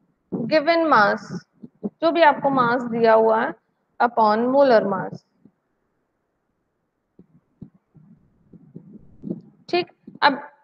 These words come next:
और mole, one mole का weight कितना होता है, उसके molar mass के बराबर होता है, ये भी आपको पता है।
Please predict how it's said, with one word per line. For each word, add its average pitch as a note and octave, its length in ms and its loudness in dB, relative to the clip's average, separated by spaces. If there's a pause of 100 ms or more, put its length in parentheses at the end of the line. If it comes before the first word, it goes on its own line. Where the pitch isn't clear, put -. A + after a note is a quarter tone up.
(320)
और C4+ 380 4
mole, D4 520 2
one D4 300 4
mole D#4 300 4
का D#4 160 4
weight C#4+ 320 0
कितना F4+ 280 -2
होता D4 300 2
है, F#4 220 0 (640)
उसके B3 320 -6
molar G3+ 360 -2
mass A3 300 -6
के B3+ 120 -6
बराबर A#3 460 0
होता A#3+ 240 0
है, A#3 200 0
ये G#3+ 80 4
भी A3+ 160 2
आपको A3 320 2
पता A3 240 0
है। A#3 160 -4